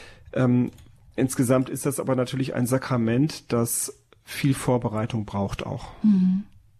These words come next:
Speaker 2: Ja. Ja, vielen Dank, Pfarrer Hoverath, für Ihren Anruf nochmal. Alles, alles Gute Ihnen. Und dann hören wir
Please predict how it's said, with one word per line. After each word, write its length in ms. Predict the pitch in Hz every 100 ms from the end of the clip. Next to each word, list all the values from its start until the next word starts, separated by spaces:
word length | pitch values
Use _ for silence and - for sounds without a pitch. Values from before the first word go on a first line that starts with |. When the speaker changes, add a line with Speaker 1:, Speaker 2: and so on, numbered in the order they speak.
| - - - -
Speaker 2:
Ja. 260 | 214 202 - - - - - - - - - - - - - - - - - - -
Ja, 160 | 277 262
vielen 260 | 294 302
Dank, 200 | 269 311
Pfarrer 260 | - 247 214
Hoverath, 280 | 196 185 -
für 100 | -
Ihren 180 | 208
Anruf 280 | 190 208 196
nochmal. 260 | 180 170 -
Alles, 240 | 226 247 214
alles 240 | 214 -
Gute 300 | 214 285 311
Ihnen. 260 | 233 254 302 403 - _ _ _ _
Und 300 | 226 220 -
dann 260 | 220 220 208
hören 340 | 233 240 240
wir 440 | 233 226 220 226